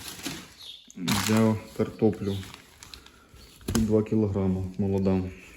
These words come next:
От. Коротше, така закупка. Чотириста тридцять чи чотириста сорок гривень вийшла. Зараз це все буду складати. І перевірю чек, тому що, здається, я морозиво два замовляв. І картоплю фрі.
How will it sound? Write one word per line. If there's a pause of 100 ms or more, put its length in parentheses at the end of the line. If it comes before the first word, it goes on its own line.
(260)
От.
Коротше,
така
закупка. (840)
Чотириста
тридцять (640)
чи
чотириста
сорок
гривень
вийшла. (160)
Зараз
це
все
буду
складати. (1300)
І
перевірю
чек,
тому
що,
здається,
я
морозиво
два
замовляв. (840)
І
картоплю
фрі.